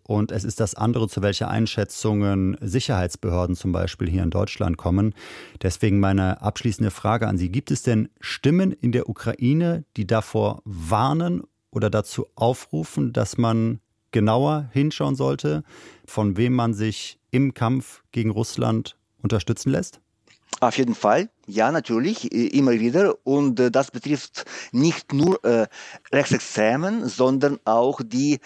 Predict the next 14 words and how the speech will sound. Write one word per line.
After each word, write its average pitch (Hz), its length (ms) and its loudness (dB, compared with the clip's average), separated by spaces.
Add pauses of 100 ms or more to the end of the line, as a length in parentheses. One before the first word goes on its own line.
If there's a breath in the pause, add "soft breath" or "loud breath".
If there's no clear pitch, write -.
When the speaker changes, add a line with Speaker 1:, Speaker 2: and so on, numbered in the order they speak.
(240 loud breath)
Speaker 2:
Vertreter 143 420 0
vor 131 240 0
sogenannten 120 640 0
russischen, 127 680 0
äh, 110 140 2
liberalen 113 480 2
Opposition. 131 640 -2 (100)
Also 113 280 2 (340 loud breath)
ein 117 220 2
Lackmus 117 600 0 (120)
ist - 380 -6 (200 loud breath)
die 123 280 -2
Einstellung, 180 720 0 (140)
äh, 120 380 4